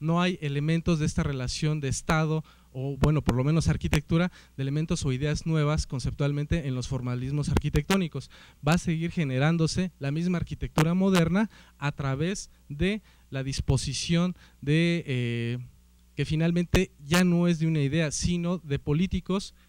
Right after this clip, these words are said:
en esencia que están en el poder que permiten o niegan el paso de esto.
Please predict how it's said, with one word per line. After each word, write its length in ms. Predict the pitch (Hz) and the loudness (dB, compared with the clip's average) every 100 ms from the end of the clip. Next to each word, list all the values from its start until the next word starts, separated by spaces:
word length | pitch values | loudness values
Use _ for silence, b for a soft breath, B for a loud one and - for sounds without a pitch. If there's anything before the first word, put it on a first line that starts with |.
| b | b
en 140 | 143 | -4
esencia 380 | 156 165 156 165 | 0 0 0 0
que 80 | 131 | 0
están 160 | 151 | 0
en 60 | 151 | 0
el 60 | 160 | 2
poder 220 | 247 - | 2 4
que 140 | 151 | 2
permiten 600 | - 143 165 190 196 208 - b b | 2 0 0 2 2 0 -4 b b
o 120 | 143 | -4
niegan 360 | 147 185 185 147 | -2 0 -2 -4
el 120 | 131 | -4
paso 340 | 156 147 170 | -4 -2 -2
de 100 | 185 | -2
esto. 280 | 226 - 147 | -2 -4 -6